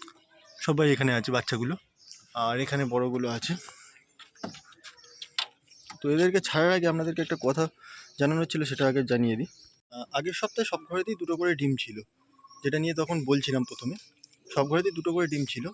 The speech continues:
তো আমি ভাবলাম হয়তো প্রত্যেকটা ডিম আছে যখন সবগুলির বাচ্চা ফুটবে, আর কিংও নতুন ডিম দিয়েছে, কিংয়ের তো বাচ্চা অবশ্যই ফুটবে। তো হঠাৎ করে একদিন দেখি কিংয়ের একটা ডিম ফেটে গেছে। কী করে ফেটেছে ওরাই জানে, একটা ডিম কীভাবে ফাটিয়ে দিয়েছে। তা ওটা গেল, ওটার পরে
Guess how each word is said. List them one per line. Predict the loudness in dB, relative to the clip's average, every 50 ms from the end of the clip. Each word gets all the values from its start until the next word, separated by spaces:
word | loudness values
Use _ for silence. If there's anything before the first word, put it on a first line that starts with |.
| -12 -12
তো | -4 -2
আমি | -2 0 0 0
ভাবলাম | 0 0 0 -2 -2
হয়তো | -2 -4 -6
প্রত্যেকটা | -6 -6 -6 -6 -6 -6 -6 -6 -4
ডিম | -2 0 0
আছে | 0 2 2 0
যখন | 0 0 -2 -4 -4 _ _ _ _ -20 -20 -16 -4 0
সবগুলির | 0 0 0 0 0 0 2 2
বাচ্চা | 0 0 -2 -2 -4 -2
ফুটবে, | -2 -2 -2 -4 -6 -8 _ -16 -20 -20 -14 -2 0
আর | 0 0 0 -4
কিংও | -4 -2 -2 0 0
নতুন | 0 -2 0 0 -2 0
ডিম | 0 0 0 0 0
দিয়েছে, | 0 0 -2 -2
কিংয়ের | -2 0 0 0 0 -2
তো | 0
বাচ্চা | 0 0 0 0 -2 -4
অবশ্যই | -4 -2 -4 -6 -6 -6
ফুটবে। | -6 -8 -8 -8 -10 -10 -12 _ _ -20 -20 -20 -20 -20 _ _ _ _ -20 _ -18 -6
তো | -2 -2 0
হঠাৎ | 0 2 2 2 0 2
করে | 2 2 2
একদিন | 2 2 0 0
দেখি | 0 0 -2 -2 -6
কিংয়ের | -2 0 2 2 2
একটা | 2 2 2
ডিম | 2 2 2 2
ফেটে | 0 2 2 2
গেছে। | 2 0 -2 -4 -8 -12 -12 -16 -20 -20 -14
কী | -10 -10
করে | -2 0 0 0 0
ফেটেছে | -2 -2 -2 0 0 0
ওরাই | 2 2 2 0 0
জানে, | -2 -2 -2 -4 -6 _ _ _ -20 -20 -20 _ _ -2 -2
একটা | 0 0 0
ডিম | -2 0 -2 -2 -4
কীভাবে | -4 -2 2 2 2 2
ফাটিয়ে | 2 -2 -4 -2 -2 -4 -4
দিয়েছে। | -4 -6 -8 -12 -14 _ _ -20 _ _ -20 -10 0
তা | 2 4 4
ওটা | 4 4 2 2 4 4
গেল, | 2 2 0 -4 _ _ _ _ -18 -18 -18 -18 -14 -8
ওটার | -6 -2 0 0 0
পরে | 2 2 2 2